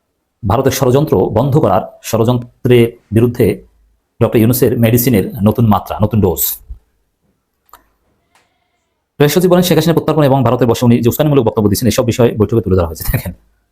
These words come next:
মানে আওয়ামী লীগের লোকজন মানে এমন একটা ভাব নিয়েছে এতদিন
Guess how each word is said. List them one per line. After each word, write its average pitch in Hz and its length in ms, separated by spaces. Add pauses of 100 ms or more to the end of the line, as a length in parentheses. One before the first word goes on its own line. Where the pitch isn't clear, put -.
(140)
মানে 135 140
আওয়ামী 139 240
লীগের 160 180
লোকজন 147 380 (140)
মানে 117 160
এমন 147 180
একটা 156 140
ভাব 123 240
নিয়েছে 123 200
এতদিন 98 260